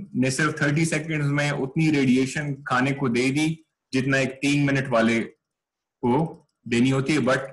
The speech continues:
just within thirty seconds। So your thirty seconds wala oven is quicker and your three minute wala oven is slower, ठीक है ना?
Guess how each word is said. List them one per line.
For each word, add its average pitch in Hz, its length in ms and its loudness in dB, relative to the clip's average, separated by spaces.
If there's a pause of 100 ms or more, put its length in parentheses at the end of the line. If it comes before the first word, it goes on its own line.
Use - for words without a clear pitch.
just 127 460 -2
within 120 400 2
thirty 104 280 -2
seconds। 95 320 -2 (460)
So 113 80 2
your 117 260 2
thirty 135 400 -2
seconds 151 240 -2
wala 127 320 2
oven 127 160 0
is 123 120 -4
quicker 101 360 -4 (1300)
and 110 160 4
your 110 160 0
three 139 240 2
minute 131 220 0
wala 117 280 2
oven 113 180 2
is 98 120 2
slower, 92 380 -8 (1040)
ठीक 156 140 0
है 143 60 -2
ना? 170 80 0